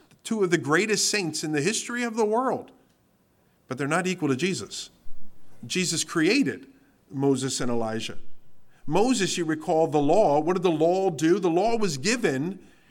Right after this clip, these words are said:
to show that we can't keep the law,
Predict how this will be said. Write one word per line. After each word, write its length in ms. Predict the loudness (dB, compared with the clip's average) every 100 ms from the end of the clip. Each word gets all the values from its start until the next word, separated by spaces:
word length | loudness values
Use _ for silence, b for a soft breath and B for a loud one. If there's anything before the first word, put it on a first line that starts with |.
| b
to 100 | 0
show 300 | 2 4 4
that 200 | 4 0
we 140 | -2 -4
can't 400 | 0 0 0 -2
keep 380 | 2 2 2 -2
the 100 | 0
law, 540 | 2 2 2 -2